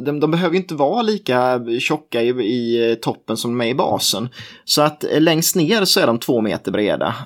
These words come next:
eh, men längst upp är de bara ungefär femtio centimeter breda. Och de syns ända ut genom fasaden, så att de får liksom också, det, det blir ju, det, det har ju att göra med hållfasthetslära,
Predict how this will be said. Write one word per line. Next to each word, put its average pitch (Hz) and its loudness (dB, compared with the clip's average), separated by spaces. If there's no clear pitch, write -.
eh, 123 4
men 143 2
längst 139 0
upp - -2
är 151 2
de 131 0
bara 135 2
ungefär 117 -4
femtio 135 -6
centimeter 113 -8
breda. 123 -2
Och - 0
de 156 2
syns 180 2
ända 131 0
ut 120 0
genom 107 0
fasaden, 135 0
så 127 0
att 123 -4
de 139 0
får 131 0
liksom 123 -2
också, 135 -2
det, 143 2
det 139 0
blir 165 0
ju, 175 0
det, 101 -6
det 127 -2
har 160 2
ju 185 2
att 190 2
göra 170 2
med 123 -2
hållfasthetslära, 120 0